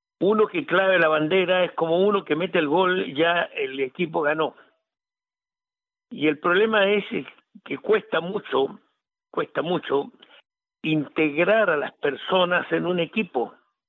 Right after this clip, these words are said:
Nos han criado desde chico muy individualista. No hay mamá que no le dice a su hijo, "Yo quiero que tú seas el primero del curso, el primero del colegio, el único,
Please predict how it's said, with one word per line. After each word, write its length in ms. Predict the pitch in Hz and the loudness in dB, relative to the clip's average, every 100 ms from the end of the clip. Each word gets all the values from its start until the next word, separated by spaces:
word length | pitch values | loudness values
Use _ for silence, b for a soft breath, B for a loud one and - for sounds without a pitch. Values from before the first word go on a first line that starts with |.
| _ _ _ _ - _ - | _ _ _ _ -20 _ -6
Nos 260 | 135 135 | -2 2
han 240 | 190 202 - | 0 0 -4
criado 1000 | 175 165 156 165 190 190 185 175 - - 135 | -2 2 4 4 2 0 0 -2 -4 -10 -6
desde 340 | 131 123 127 - | -4 -2 -4 -4
chico 540 | 190 180 - 175 170 165 | -4 -4 -2 -2 0 -2
muy 420 | 151 165 170 165 | -2 -4 -2 0
individualista. 1000 | 156 143 151 139 135 156 185 - 117 - _ _ _ _ _ _ _ _ _ _ _ _ - | 0 2 2 2 0 -2 -6 -4 -6 -6 _ _ _ _ _ _ _ _ _ _ _ _ -8
No 140 | 135 | -4
hay 100 | 165 | -2
mamá 360 | 160 151 170 190 | 0 0 0 0
que 140 | 170 | 0
no 140 | 156 | 0
le 120 | 160 147 | 2 2
dice 280 | 175 - | -2 -2
a 120 | 151 - | -4 -2
su 120 | 156 | 0
hijo, 500 | 170 - 160 156 147 | 0 -2 -2 0 -2
"Yo 200 | 143 156 | -4 -6
quiero 280 | - 160 160 | -2 -2 -2
que 120 | 139 | -6
tú 160 | - 135 | -10 -10
seas 280 | - 151 151 | -4 -4 -2
el 180 | 147 135 | -2 -2
primero 640 | - 147 147 175 165 147 135 | -2 -2 0 0 0 -2 -2
del 180 | 127 - | -4 -6
curso, 580 | 202 196 - - 120 | -4 -4 -4 -8 -6
el 100 | 110 110 | -6 -6
primero 460 | 139 147 170 151 | -4 -2 0 0
del 160 | 143 135 | -2 -4
colegio, 580 | - 156 190 - 127 120 | -4 -2 -2 -4 -6 -4
el 120 | 151 | 0
único, 520 | 196 147 127 120 - | 0 -2 -8 -8 -8